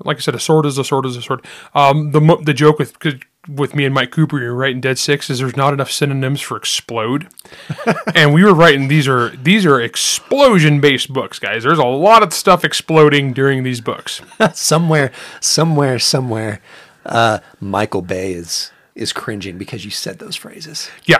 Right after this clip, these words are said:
Speaker 1: and so I'd be like,
Speaker 2: <laughs>
Speaker 1: "And this exploded, and this exploded, and this exploded." No, we gotta mix it up. All right, that's, that's three things exploded in three, three sentences, you know, so,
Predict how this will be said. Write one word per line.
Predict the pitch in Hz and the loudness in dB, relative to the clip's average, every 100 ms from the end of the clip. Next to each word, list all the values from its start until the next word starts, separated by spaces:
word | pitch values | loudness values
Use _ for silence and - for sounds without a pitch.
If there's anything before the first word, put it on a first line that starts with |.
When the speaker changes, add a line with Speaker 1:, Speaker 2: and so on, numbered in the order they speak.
| - | 2
Speaker 1:
and | 156 | 2
so | - 247 220 202 190 175 - 180 | 4 8 8 8 6 4 -4 -6
I'd | 147 | 0
be | 160 | 2
like, | 147 127 | 4 2
Speaker 2:
<laughs> | 180 - 220 - 240 - | 0 -2 -4 -2 -4 -4
Speaker 1:
"And | - 202 | 2 4
this | 254 | 4
exploded, | 233 - 214 220 214 175 | 2 0 6 8 8 6
and | 151 | 4
this | 220 202 | 4 4
exploded, | - 202 196 196 | 0 2 4 6
and | 165 151 | 4 4
this | 233 175 | 4 2
exploded." | - 180 156 127 131 | 2 6 6 6 4
No, | 202 196 | 6 8
we | 185 | 8
gotta | 196 | 6
mix | 160 151 | 4 2
it | 123 | -4
up. | 98 131 | -4 -2
All | |
right, | 131 | 0
that's, | 139 147 | 0 0
that's | 165 139 - | -2 -4 -6
three | - 165 202 | -2 2 4
things | 190 156 | 2 2
exploded | - - 160 147 131 | -2 2 4 4 4
in | 120 120 113 | 0 -2 -10
three, | - 151 135 | -6 -4 -4
three | 135 - 156 156 | -6 -6 -2 0
sentences, | 151 127 143 151 156 151 | 0 -2 -2 -2 -2 -2
you | 135 | -2
know, | 107 | -4
so, | - 143 | -2 -4